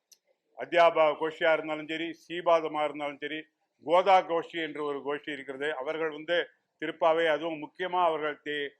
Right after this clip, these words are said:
totally involve themselves. இந்த கோவில்ல வந்து மு-, சு-, சுத்தமா வைத்திருப்பதற்கு அவருடைய பணி மெச்சத்தகுந்தது.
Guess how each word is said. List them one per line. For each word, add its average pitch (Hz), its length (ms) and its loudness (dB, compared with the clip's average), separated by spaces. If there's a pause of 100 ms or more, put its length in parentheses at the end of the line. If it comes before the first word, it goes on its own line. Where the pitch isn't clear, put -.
(340)
totally 202 460 2
involve 170 500 2
themselves. 175 240 -2 (420)
இந்த 135 200 -4
கோவில்ல 165 520 -2
வந்து 160 280 -8
மு-, 139 180 -14 (180)
சு-, 127 360 -18
சுத்தமா 180 560 -2
வைத்திருப்பதற்கு 160 800 -8 (260)
அவருடைய 143 680 -2 (160)
பணி 151 440 -6 (240)
மெச்சத்தகுந்தது. 147 840 -6